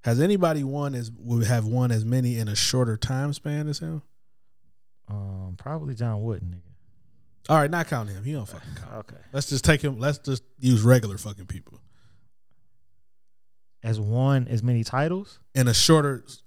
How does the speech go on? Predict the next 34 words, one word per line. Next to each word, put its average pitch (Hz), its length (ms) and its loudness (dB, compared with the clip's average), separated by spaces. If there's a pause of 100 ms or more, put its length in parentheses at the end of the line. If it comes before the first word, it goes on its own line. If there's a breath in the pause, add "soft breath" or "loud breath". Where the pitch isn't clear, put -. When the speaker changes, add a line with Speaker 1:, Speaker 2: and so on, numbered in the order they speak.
(180)
Speaker 1:
period. 139 200 4
Like, 117 200 4 (160)
he 165 160 4
won 165 200 6
his 131 120 4
first 156 260 2
championship 127 440 -4
in 117 60 2
what, 101 180 -2
Speaker 2:
You, - 40 -14 (120)
Speaker 1:
twenty-six? 143 400 -2
Speaker 2:
you 202 100 0
talking 160 280 6
about 117 280 2
from 113 180 -4
beginning 135 360 0
to 127 120 -4
end 156 340 -2
or 113 180 -2
just 117 140 0
Speaker 1:
No, 196 60 6
Speaker 2:
that 131 180 6
time 135 160 2
Speaker 1:
I'm 113 60 2
talking 156 160 2
Speaker 2:
frame? 117 120 2
Speaker 1:
about 104 100 -4
in 131 80 -2
the 120 60 -4
time 160 260 -2
frame. 117 260 -6
To 120 100 -4
win 143 320 4 (100)
three. 202 560 0